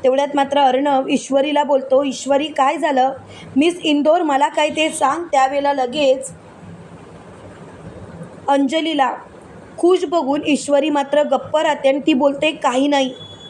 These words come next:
तर इकडे आपल्याला असं पाहायला मिळतं, ईश्वरी विचार करत असते. तेवढ्यात तिथे राकेश आलेला असतो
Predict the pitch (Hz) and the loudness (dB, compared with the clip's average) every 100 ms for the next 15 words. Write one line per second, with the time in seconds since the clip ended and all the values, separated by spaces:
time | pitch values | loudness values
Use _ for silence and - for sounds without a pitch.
0 | - - - - - - - - 330 349 | -20 -20 -20 -20 -20 -20 -18 -4 -2 0
1 | 311 359 330 330 330 311 277 330 330 320 | 2 2 2 2 2 0 0 0 2 0
2 | 320 311 - 277 277 - 285 294 302 277 | 0 -2 2 2 2 0 2 2 2 -2
3 | - 285 302 285 285 277 262 285 - 262 | 0 0 2 2 2 0 2 -2 2 2
4 | 254 277 294 247 294 247 226 294 294 285 | 2 0 -4 0 2 2 0 0 0 2
5 | 262 269 254 247 247 240 | 4 4 2 2 0 0